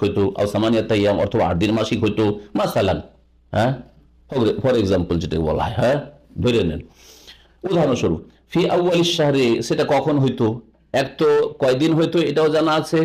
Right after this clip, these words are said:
আর মাসের প্রথম দিকে হইতো না মাঝখানে হইতো না শেষ দিকে হইতো, এটাও তার জানা আছে। ফি আউয়ালিশ শাহরে, মাসের প্রথম দিকে, আও ওয়াসাতিহি, অথবা মধ্যম দিকে, মধ্য দিকে, অথবা শেষ দিকে, ফাতারিফু আদাদাহা,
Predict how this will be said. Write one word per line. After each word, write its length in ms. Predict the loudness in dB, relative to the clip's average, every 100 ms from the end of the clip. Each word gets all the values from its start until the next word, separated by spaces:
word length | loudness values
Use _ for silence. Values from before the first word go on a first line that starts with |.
| -2 -10 -20 _
আর 300 | -2 0 2
মাসের 420 | 2 2 0 -2 0
প্রথম 300 | 0 0 0
দিকে 180 | 0 2
হইতো 280 | 2 2 0
না 120 | 2
মাঝখানে 440 | 2 0 0 0 2
হইতো 220 | 2 2
না 120 | 0
শেষ 240 | 0 0 0
দিকে 240 | 0 0 0
হইতো, 220 | -4 -8 -14 _ _ _ _ -12
এটাও 260 | -2 0 2
তার 140 | 0
জানা 220 | 0 -2 -4
আছে। 140 | -8 -12 _ -20 -20 -20 _
ফি 100 | 0
আউয়ালিশ 340 | 2 4 2 0
শাহরে, 220 | 0 0 2
মাসের 300 | 0 -2 -2
প্রথম 260 | 0 0 0
দিকে, 240 | 2 2 2 0 0
আও 80 | 0
ওয়াসাতিহি, 520 | 2 0 0 2 2
অথবা 300 | 2 0 0
মধ্যম 340 | 2 0 0 0
দিকে, 200 | 0 0 0
মধ্য 220 | 0 0
দিকে, 260 | 0 0 2
অথবা 260 | 0 0 0
শেষ 180 | 0 0
দিকে, 320 | 0 0 -2 -8 -20 _ _
ফাতারিফু 520 | -4 0 2 2 0 0
আদাদাহা, 720 | 0 0 0 2 0 0